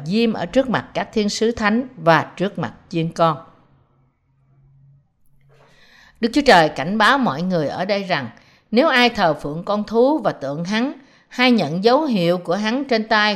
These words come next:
hoặc trên trán họ, thì anh chị ấy sẽ nhận sự trừng phạt nơi hỏa ngục. Hành động qua nhiều người, Satan sẽ ép buộc toàn thể nhân loại thờ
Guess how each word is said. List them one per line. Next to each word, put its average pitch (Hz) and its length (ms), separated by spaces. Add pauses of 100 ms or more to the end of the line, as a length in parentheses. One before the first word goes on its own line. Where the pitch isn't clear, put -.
hoặc 135 160 (140)
trên 196 180
trán 214 260
họ, 139 380 (360)
thì 196 120
anh 247 260
chị 170 200
ấy 214 240
sẽ 160 280
nhận 170 300
sự 151 200
trừng 151 320
phạt 135 280
nơi 185 160
hỏa 139 180
ngục. 165 380 (520)
Hành 202 200
động 190 280
qua 247 140
nhiều 202 260
người, 170 340 (260)
Satan 226 440
sẽ - 160
ép 269 220
buộc 165 240
toàn 151 300
thể 147 200
nhân 208 280
loại 120 240
thờ 151 260